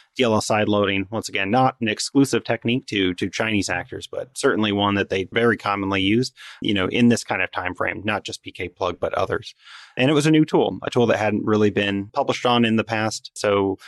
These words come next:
when they're developing their own tool, in this case for Windows, you can sort of see a sophistication increase,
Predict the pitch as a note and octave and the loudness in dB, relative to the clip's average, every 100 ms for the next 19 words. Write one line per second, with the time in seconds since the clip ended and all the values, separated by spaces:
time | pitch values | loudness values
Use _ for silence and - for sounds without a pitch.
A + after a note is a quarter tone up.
0 | - _ A2+ A2+ G2+ A2 B2+ B2 A2 G#2+ | -20 _ -4 0 0 2 2 2 2 2
1 | C3+ C3+ G2+ G2 G2 G#2 - G2 - - | 2 2 2 0 0 -2 -2 -6 -6 0
2 | G#2+ G2+ G#2 G#2 F#2+ F#2+ - _ - B2 | 2 2 2 2 0 -2 -6 _ -6 -4
3 | A#2 D3 A#2 - A2+ - - G2+ - - | 0 0 0 0 -2 -2 -4 -4 -4 -4
4 | G2 F#2+ G#2 F#2+ F#2 - G#2 - | -4 -2 -2 -2 -2 -4 -6 -8